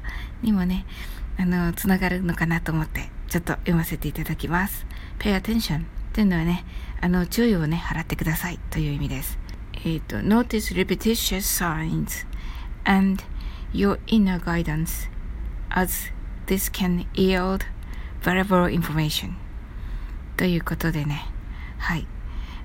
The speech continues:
あの、えーと、あなたのね、心の声のね、に従ってね、そのサインをね、受け、に、を注意ば-、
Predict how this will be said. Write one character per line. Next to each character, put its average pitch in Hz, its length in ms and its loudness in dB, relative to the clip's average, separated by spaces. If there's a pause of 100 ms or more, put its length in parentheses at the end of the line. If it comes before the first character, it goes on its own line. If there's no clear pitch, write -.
あ 170 80 4
の、 160 400 2 (1300)
え 165 160 2
ー - 20 0
と、 139 480 -2
あ 175 80 2
な 214 120 8
た 185 120 0
の 151 100 2
ね、 156 140 0
心 196 320 2
の 185 100 4
声 208 300 4
の 143 240 2
ね、 151 220 2 (580)
に 180 160 6
従 - 280 0 (100)
っ 165 80 2
て - 140 -4
ね、 175 220 0
そ - 140 0
の 165 60 6
サ 220 200 2
イ 233 100 6
ン 170 80 6
を 151 40 4
ね、 160 220 0 (200)
受 175 200 2
け、 - 320 -4
に、 175 240 4 (320)
を 170 160 4
注 208 260 4
意 202 80 6
ば-、 190 180 0